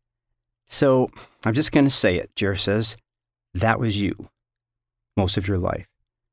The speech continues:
Spent a lot of time shit-faced down by the river. No kids, no wife, hadn't worked in fifteen years, in and out of jail. Big wino. Disgusting drunk." "And who wants to be that guy?" says Meg.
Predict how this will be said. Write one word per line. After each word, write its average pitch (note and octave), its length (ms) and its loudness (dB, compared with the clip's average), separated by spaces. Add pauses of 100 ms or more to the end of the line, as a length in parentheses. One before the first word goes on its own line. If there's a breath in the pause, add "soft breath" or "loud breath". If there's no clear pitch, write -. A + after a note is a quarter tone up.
(200)
Spent G2 240 -2
a F#2+ 40 2
lot A2+ 200 2
of C3 80 0
time A2+ 560 0
shit-faced - 560 -2
down G#2 200 -2
by F#2+ 120 0
the F#2 120 -2
river. F#2 380 -4 (380)
No A#2 160 2
kids, A#2 420 -2
no A2 160 2
wife, A2 420 0
hadn't G2+ 320 -4
worked A2 240 -2
in A2 100 0
fifteen G#2 480 -2
years, B2+ 600 0 (360)
in G#2 140 2
and F#2+ 120 0
out F#2+ 160 0
of E2+ 100 -4
jail. C3 560 -4 (600)
Big B2 120 2
wino. F#2 520 -2 (520)
Disgusting A#2 560 0
drunk." - 380 -6 (1400)
"And C3 100 -2
who F#3+ 120 -2
wants F#3+ 260 -2
to D3+ 100 -2
be D#3 200 0
that B2 340 -6
guy?" F2+ 240 -4
says - 300 -4
Meg. G2+ 360 -4